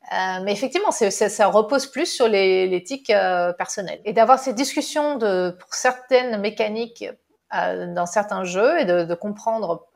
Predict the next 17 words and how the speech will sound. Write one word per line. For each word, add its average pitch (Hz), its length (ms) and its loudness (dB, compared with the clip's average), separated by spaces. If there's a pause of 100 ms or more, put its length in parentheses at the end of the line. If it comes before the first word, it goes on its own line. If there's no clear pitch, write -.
(320)
pourquoi 247 340 -2
précisément 220 420 -8
ça 214 160 -8
pose 202 160 -8
problème, 208 480 0
ça, 233 160 -6
ça 196 160 -4
permet 208 240 -2
aux 202 80 0
gens 220 160 -2
de 226 100 0
ne 185 80 -4
pas 214 140 2
forcément 214 400 -8
copier, 220 340 -6
parce 233 140 -10
que 170 280 -6